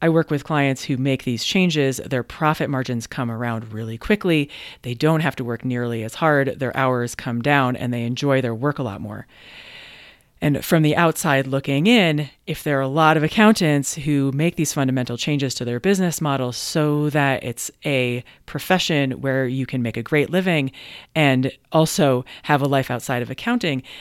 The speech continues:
then perhaps it may become more attractive to more people, because right now it just isn't very attractive for most of us from the outside looking in as something to pursue.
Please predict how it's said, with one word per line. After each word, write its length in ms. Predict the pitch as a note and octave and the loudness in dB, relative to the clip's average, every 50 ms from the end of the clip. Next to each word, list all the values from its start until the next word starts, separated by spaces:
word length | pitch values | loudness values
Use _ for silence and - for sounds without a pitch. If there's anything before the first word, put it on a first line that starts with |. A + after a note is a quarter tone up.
| - - | -20 -16
then 640 | - D3 E3 F3 F#3 F#3 F3 D3 C#3+ D3+ E3 F#3 F#3 - _ _ - - - _ - _ _ _ _ _ - | -6 0 2 4 4 4 4 4 2 2 0 -2 -2 -6 _ _ -20 -20 -20 _ -20 _ _ _ _ _ -6
perhaps 600 | - D#3 - - A3 G#3 F#3 E3+ F3 - - - | -4 -4 0 2 4 4 4 4 2 0 -4 -4
it 160 | C#3+ B2 C3 | -2 0 2
may 360 | E3+ F#3 F3 D#3 D3 D3+ D#3 | 4 4 6 6 6 4 4
become 500 | C#3+ D3+ D3+ - - - E3 D#3+ D#3 D3 | 2 0 -2 -2 -4 -2 0 0 0 0
more 260 | C#3+ C#3+ D3 D3 C#3+ | 0 0 0 0 0
attractive 720 | C#3 - - F3 E3 F3 E3+ - D3+ C3+ C3 C3 C3 - | 0 0 0 0 0 0 0 -2 -2 -2 0 -2 -4 -6
to 200 | - - - D3+ | -8 -4 -4 -2
more 200 | C#3+ C#3 C3 B2 | -2 -2 -4 -4
people, 440 | - - D3+ - - A2 G#2+ B2+ - _ _ | -4 -6 -8 -6 -6 -10 -10 -12 -20 _ _
because 300 | - - - C3+ - D#3+ | -14 -10 -10 -8 -2 0
right 160 | D#3+ D3+ - | 0 0 0
now 300 | D#3 C#3+ C3 B2 B2 - - - - - - - _ | 0 0 0 -2 -2 -4 -8 -20 -20 -20 -20 -10 _
it 100 | - C#3+ | -6 -2
just 260 | - D3 C#3+ C3 - - - | -2 -2 -2 -4 -6 -4 0
isn't 340 | E3+ E3 D3 D3+ D3 - - - - | 0 2 2 2 -2 -2 -4 -14 -8
very 320 | C3 C#3 C3+ C3 C3 B2+ | -4 -2 0 0 0 -2
attractive 560 | - C3+ - - D3+ C#3 C#3+ - C3+ A#2 A#2 | -4 -6 -2 0 0 0 2 0 -2 -2 -2
for 200 | - - C#3+ B2+ | -6 -6 -4 -4
most 260 | A#2 B2 B2+ B2+ - | -2 -2 -4 -4 -4
of 100 | C3+ A#2 | -6 -4
us 300 | B2 A2+ A#2 - - - _ _ _ - - - _ _ | -4 -4 -6 -8 -10 -18 _ _ _ -20 -20 -20 _ _
from 160 | _ - C#3 C#3+ | _ -2 0 2
the 100 | C#3+ C3 | 4 4
outside 360 | B2 B2 - C3 A#2 A#2 A#2+ | 2 2 0 -2 -2 0 -2
looking 320 | A#2+ A#2+ - A#2 B2 C#3 | -6 -8 -6 -4 -2 0
in 160 | C#3+ C3 B2 | 0 0 0
as 160 | G#2+ G2 B2+ - | -2 -4 -6 -4
something 360 | - C3 B2+ - B2+ A#2+ A#2+ | -4 -4 -4 -4 -6 -6 -6
to 140 | - - - | -8 -12 -10
pursue. 480 | - A2+ G#2+ - - B2 A2 G2 - | -10 -10 -8 -6 -6 -6 -6 -8 -10